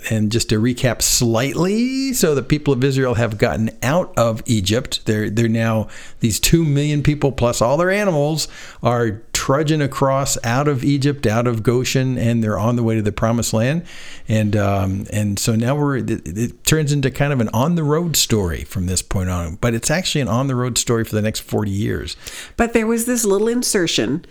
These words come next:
Speaker 2: at
Speaker 1: Yeah.
Speaker 2: the beginning of chapter thirteen about the dedication of the firstborn,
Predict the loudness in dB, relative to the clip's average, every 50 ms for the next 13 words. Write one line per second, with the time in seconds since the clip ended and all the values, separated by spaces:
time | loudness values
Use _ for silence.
0 | -20 -20 -20 -8 -4 -2 0 0 2 2 2 2 2 0 2 0 0 -2 0 0
1 | 0 0 0 0 -2 -2 0 -2 -2 -2 -2 0 0 2 2 2 0 0 0 0
2 | 2 0 0 -2 -2 -4 -2 0 0 0 0 0 -4 -2 -2 0 0 0 0 0
3 | 0 0 0 0 -2 -6 -6 -4 -4 -4 -4 -4 -8 -8 -6 -4 -4 -4 -4 -6
4 | -10